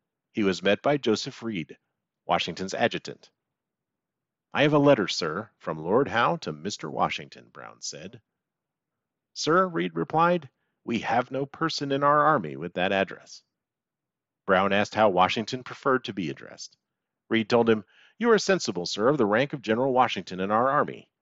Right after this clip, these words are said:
and sent him packing. Brown returned three days later with a letter addressed to "George Washington, Esquire," et cetera, et cetera. Well, that should do it. Nope, not good enough.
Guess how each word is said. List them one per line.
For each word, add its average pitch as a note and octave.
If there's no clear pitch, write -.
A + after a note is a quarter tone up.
and F#3
sent D2
him E2
packing. E2+
Brown A#2
returned G2+
three F3
days F#2+
later B1+
with G2+
a F#2
letter G#2+
addressed F#2
to D#2
"George G#2
Washington, G2
Esquire," C#2+
et C3+
cetera, C2
et F#2
cetera. -
Well, -
that F#2+
should A3
do C2+
it. C#3+
Nope, G#3+
not C3+
good A#2
enough. F#2+